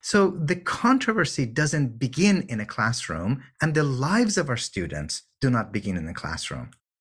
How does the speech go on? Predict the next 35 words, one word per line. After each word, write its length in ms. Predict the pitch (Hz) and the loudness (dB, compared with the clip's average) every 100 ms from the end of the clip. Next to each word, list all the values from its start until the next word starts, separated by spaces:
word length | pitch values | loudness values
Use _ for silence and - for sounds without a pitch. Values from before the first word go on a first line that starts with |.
| _ 165 | _ 0
And 80 | |
if 160 | 180 - | 0 0
we 80 | 151 | -4
claim 720 | - - - 156 185 190 180 | -4 -6 -2 0 2 2 0
to 180 | 180 143 | -2 -6
care 540 | - - - 190 220 | -6 -6 0 4 2
for 200 | - 160 | 2 0
our 80 | 131 | 0
students, 640 | - - 110 80 73 - - - - | 0 -2 -2 -2 -6 -10 -16 -18 -12
in 60 | |
fact, 280 | 131 139 131 | -2 -2 -2
to 80 | 131 | -2
love, 560 | 113 120 151 170 117 - _ _ - | -2 -2 0 0 -2 -6 _ _ -12
protect, 560 | 127 - 147 135 - _ _ | -10 0 0 0 -6 _ _
cherish, 640 | - - 143 135 120 - - _ - | -4 0 2 4 2 -2 -8 _ -6
and 240 | 110 98 - | -4 -4 -6
challenge 840 | - - 160 214 123 78 65 - _ _ - | -4 2 4 4 2 -2 -10 -14 _ _ -6
our 80 | 107 | -4
students, 720 | - - 240 151 113 139 - _ _ _ _ _ _ - | -2 0 0 0 -2 -4 -8 _ _ _ _ _ _ 0
then 220 | 156 214 | 4 6
we 80 | 226 | 4
have 180 | 180 175 | 2 0
to 80 | 170 | -2
be 120 | 156 | 0
willing 360 | 143 143 143 | 0 2 0
to 240 | 135 139 127 - | -2 -4 -4 0
engage 680 | 120 104 113 127 143 - - | 0 0 0 0 -2 -4 0
that 320 | 120 - - | 0 -2 -10
totality 1080 | - 117 - - 214 170 110 - 92 90 - _ - | -8 -8 -4 0 2 2 0 -4 -6 -6 -10 _ -2
of 100 | 117 | 0
what 200 | 110 110 | 2 2
makes 260 | 113 110 | 0 0
them 460 | 107 127 143 127 - | 0 2 4 2 0
and 280 | 113 131 139 - | 0 2 0 -2
us 380 | 95 101 - | -6 -6 -12